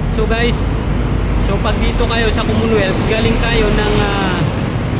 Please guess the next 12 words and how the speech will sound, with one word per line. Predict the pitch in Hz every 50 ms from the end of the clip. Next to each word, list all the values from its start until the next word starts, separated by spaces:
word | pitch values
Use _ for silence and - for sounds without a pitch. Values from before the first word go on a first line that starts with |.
| - - - - - - - - - - - - - - - - - - - - - - - - -
ah, | 185 - -
Dunya | 208 240 247 247 247
Carmen, | 240 254 247 254 254 226 214 202 190 -
pagpasok | 233 220 220 - 262 262 - - 247 - -
pa | 240 220
lang | 202 202 214 208
sa | - 240
may, | 220 226 220 220 220 220
ah, | 220 214 214 214 214 208 208 196 - - - - - - - - - - - - - - -
Litex, | 180 208 240 254 240 240 220 180 - - -
Manggahan | - 220 214 226 233 226 226 220
Commonwealth, | 220 226 220 226 226 220 196 190 190 -